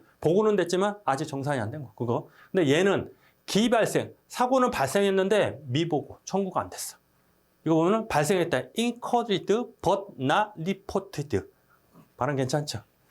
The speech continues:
아이비엔알, 아이비엔알. 시험 문제 아이비엔알로 나와요.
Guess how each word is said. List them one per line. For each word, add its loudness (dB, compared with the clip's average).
아이비엔알, -4
아이비엔알. -4
시험 0
문제 0
아이비엔알로 2
나와요. -2